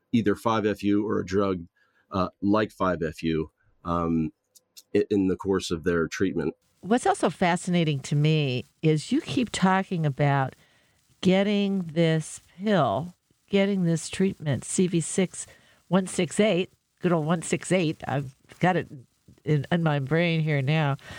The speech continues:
Speaker 2: Um, you keep saying you, you wanted to get it everywhere in the world. Frankly, the unspoken, uh, subtext of many people I speak to is they're like, "We want to get it in the U S market, which pays, pays a lot of money. We want to get it in the E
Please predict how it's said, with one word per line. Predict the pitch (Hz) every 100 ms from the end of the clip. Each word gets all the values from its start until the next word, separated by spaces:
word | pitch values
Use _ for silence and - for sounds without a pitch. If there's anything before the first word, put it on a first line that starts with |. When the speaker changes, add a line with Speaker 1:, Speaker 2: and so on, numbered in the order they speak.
| - - -
Speaker 2:
Um, | 165 156 151 - _
you | 180 269
keep | - 262 208
saying | - 220 202 -
you, | - 185 170 _
you | 175
wanted | 202 226 185
to |
get | 165 202
it | 190 -
everywhere | - 233 240 220 208 190
in | 175
the |
world. | 175 202 226 131 - - _ _ _ _ _
Frankly, | - 254 311 202 165 151
the | 156 -
unspoken, | 214 269 - - 220 208 180 143 139 - _ _ _
uh, | 160 160 147 123
subtext | - - 240 214 190 143 - 160
of | 156
many | 175 214 240
people | 214 208 180 165
I | 151
speak | - 190 202
to | - 170 131
is | 139 -
they're | 151 143 143
like, | 139 135 -
"We | 156
want | 151 180
to |
get | 165 170
it | 160
in | 156
the | 151
U | 175 170
S | 160 -
market, | 147 139 - -
which | 117 - - _ _ _
pays, | 151 165 156 147 -
pays | 175 196
a | 175
lot | 175 165
of | 143
money. | 165 147
We | 127 131
want | 151
to | 147
get | 147 143
it | -
in | 151
the | 151
E | 160